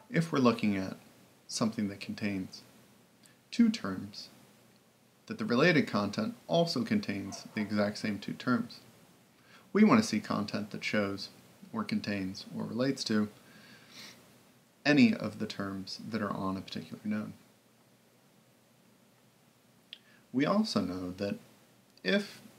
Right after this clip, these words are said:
a node contains multiple terms that relate to the current node, we don't want to show the node multiple times in our related content section.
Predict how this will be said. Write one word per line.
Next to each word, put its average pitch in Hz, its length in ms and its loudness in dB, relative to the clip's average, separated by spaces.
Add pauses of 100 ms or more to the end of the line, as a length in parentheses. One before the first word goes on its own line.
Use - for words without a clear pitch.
(420)
a 135 140 4
node 110 360 4 (100)
contains 101 720 -4 (840)
multiple 156 400 -2
terms 104 400 -4
that - 140 -8
relate 107 300 -4
to - 100 -8
the 110 100 -6
current 180 320 -2
node, 92 280 -4 (100)
we 120 100 -4
don't 180 220 -2
want - 100 -4
to 120 80 -4
show 135 260 -2
the 113 120 -4
node 98 340 -4 (640)
multiple 107 380 -6
times 104 360 -2
in 104 80 -4
our 101 120 -2
related 95 360 -4
content - 480 -4
section. - 380 -12